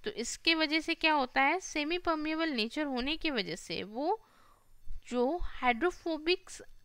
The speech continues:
मॉलिक्यूल हैं या फिर जो छोटे मॉलिक्यूल्स हैं उनको ईजीली अलाउ करती है कि वो मेम्ब्रेन को क्रॉस कर जाएं, but आयंस या मैक्रोमोलिक्यूल्स जो हैं उनका ट्रांसपोर्ट वो ईजीली अलाउ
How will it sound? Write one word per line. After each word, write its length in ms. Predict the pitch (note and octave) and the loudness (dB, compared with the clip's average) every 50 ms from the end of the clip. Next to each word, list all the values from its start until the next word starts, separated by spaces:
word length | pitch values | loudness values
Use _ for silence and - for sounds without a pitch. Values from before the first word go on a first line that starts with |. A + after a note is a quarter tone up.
| _ _ G#3+ | _ _ -4
मॉलिक्यूल 560 | A#3 A3+ G#3+ A3 A#3 A3 - C4 C4 B3 A3+ | 2 2 2 2 2 0 -2 -2 0 0 0
हैं 200 | G#3 F3+ - - - - - - - _ - - - - _ _ _ _ - - - _ - _ - - - - - - | 0 -2 -4 -6 -8 -12 -14 -16 -14 _ -10 -10 -10 -12 _ _ _ _ -20 -20 -20 _ -20 _ -20 -20 -20 -20 -10 -4
या 120 | A#3+ D4 - | 0 0 0
फिर 220 | - - F4+ D#4+ D4+ | 2 2 2 2 2
जो 80 | - F4 | 0 0
छोटे 400 | E4+ - - B3+ A3+ A3+ - E4+ | 0 0 -2 -2 -2 2 2 0
मॉलिक्यूल्स 600 | E4+ D4+ B3 F#3+ F3 F#3+ - - F#3 E3 - - - | 2 4 4 4 2 2 -4 -4 -6 -6 -6 -6 -6
हैं 120 | F3 - - - - | -8 -8 -8 -8 -4
उनको 380 | A3+ C4+ - - F4 F4+ - - - | -2 -2 0 2 0 0 0 -2 -6
ईजीली 360 | F#3 G#3+ A#3+ A#3 B3 D4+ E4 | -6 -4 -4 -4 -2 -2 -2
अलाउ 320 | A3+ - - A3+ A3+ A3+ B3 | 0 2 4 6 6 4 4
करती 440 | - A3 G3+ G#3 - - D#3+ E3 | 2 -2 -4 -4 -8 -8 -6 -2
है 140 | F3+ E3+ F3+ C4+ D#4 - - - - - | 0 0 0 0 -2 -8 -16 -18 -14 -8
कि 100 | - C4 | -6 -4
वो 180 | C4 C#4+ D#4 D#4+ C#4 B3 - - _ _ - - - - _ _ | -2 -2 -2 -2 -4 -14 -20 -20 _ _ -20 -20 -20 -20 _ _
मेम्ब्रेन 480 | A#3 A3+ A#3 G#3 G#3+ A3+ G#3+ A#3+ B3 C4+ | -8 -6 -4 -4 -2 0 0 0 2 0
को 140 | C4 - E4+ | 0 -2 -4
क्रॉस 400 | - - - A3 G3+ G#3+ G#3+ - | -6 0 2 4 4 4 4 0
कर 180 | - - E3 | -2 -2 -2
जाएं, 220 | F3+ - - - - - - - - - - - - - G#3 G3+ | -2 -2 -6 -8 -8 -10 -14 -20 -20 -20 -20 -12 -8 -6 2 4
but 240 | A3 A3 - - - - | 4 4 4 -2 -4 2
आयंस 680 | - E3+ F3+ F#3 F#3+ G3 G3+ G#3 - - - - - - - | 8 8 8 8 8 4 2 8 8 8 8 8 -2 -6 0
या 160 | C4+ D4+ D#4 | 2 4 4
मैक्रोमोलिक्यूल्स 1000 | D4+ C4 A3 F3+ G#3 - - - E4 E4+ E4+ D#4 C#4+ C#4 C4 - C#4+ C#4 C4+ A#3 | 4 4 2 0 0 0 0 -2 0 2 4 4 2 2 2 -2 -4 -4 -4 -4
जो 160 | G3 F3+ G3 | -4 -4 -4
हैं 220 | G3 F#3 F#3 - - - - - _ _ - - | -2 -2 -4 -4 -6 -10 -20 -20 _ _ -20 -10
उनका 400 | - - B3 C4+ C4+ - E4+ E4+ | -2 4 6 6 6 8 6 4
ट्रांसपोर्ट 680 | F4 F4 - - C4+ A#3 A3+ A#3+ - - - A#3 C4+ - - - | 4 4 2 4 4 4 4 2 -2 -4 -4 -4 -4 -4 -6 -6
वो 80 | F#4 - - | -8 -6 -4
ईजीली 380 | G#3 A3+ A3+ A3+ A3+ C4+ D4 | -4 -6 -6 -6 -4 -4 -4
अलाउ 360 | A3+ - G#3 G#3 G#3+ G#3+ A3 | -2 -2 0 0 2 2 0